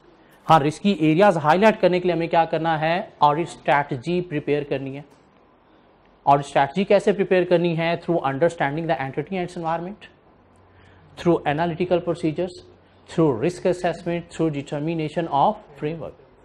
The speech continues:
हाँ, understanding the entity and environment का मतलब क्या है कि हमें नॉलेज लेना है किस चीज़ का, nature of business का, internal control system का, law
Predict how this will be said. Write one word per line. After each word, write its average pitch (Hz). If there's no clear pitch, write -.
हाँ, 156
understanding 190
the 185
entity 165
and 180
environment 185
का 202
मतलब 165
क्या 165
है 175
कि 170
हमें 170
नॉलेज 143
लेना 151
है 107
किस 170
चीज़ 180
का, 107
nature 151
of 160
business 131
का, 117
internal 139
control 165
system 127
का, 113
law 139